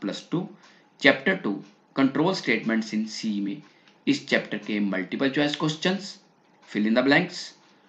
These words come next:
और true false पढ़ेंगे। आओ देखते हैं।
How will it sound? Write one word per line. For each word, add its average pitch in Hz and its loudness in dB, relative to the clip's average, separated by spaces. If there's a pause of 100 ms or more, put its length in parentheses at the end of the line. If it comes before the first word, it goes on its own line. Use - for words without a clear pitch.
(440)
और 135 4 (100)
true 165 6
false - 0 (880)
पढ़ेंगे। - 0 (260)
आओ 131 6 (280)
देखते 107 -4
हैं। 90 -14